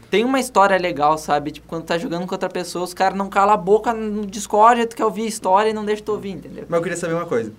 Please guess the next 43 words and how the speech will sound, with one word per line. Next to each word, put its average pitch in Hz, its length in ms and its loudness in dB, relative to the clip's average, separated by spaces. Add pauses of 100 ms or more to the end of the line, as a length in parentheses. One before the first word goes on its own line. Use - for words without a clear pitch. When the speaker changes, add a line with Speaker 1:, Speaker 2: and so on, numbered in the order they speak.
Speaker 2:
tipo, - 200 -16
num 165 120 -6
jogo 160 220 -4
co-op, 143 340 -4 (480)
tu 165 120 0
acha 147 260 0
que - 140 -14
teria 160 480 -4
que 160 100 -12
ter 139 200 -4
a 147 120 0
chance, 131 400 -6
assim, 139 360 -10 (480)
tu 160 100 -8
quer 160 160 2
jogar 170 240 0
com 175 180 -10
os 160 100 -8
outros, 120 520 -8 (120)
tá? 123 340 -2
Vai 127 120 0
ser 120 140 -10
difícil. 156 600 -12 (300)
Então 127 400 -2
é 143 60 -6
uma 139 300 -6
missão 131 420 -6
que 156 160 -12
sozinho 160 500 -4
tu 165 140 -12
não 175 100 -8
conseguiria 180 460 -6
completar. 185 600 -2 (260)
Provavelmente 123 640 -2
seria 160 180 -4
isso, 226 280 -6
né? 101 160 -8 (440)
E 170 120 -4
aí, 180 300 0
só 220 160 2
que 214 120 0
aí 226 220 2
se 247 180 -4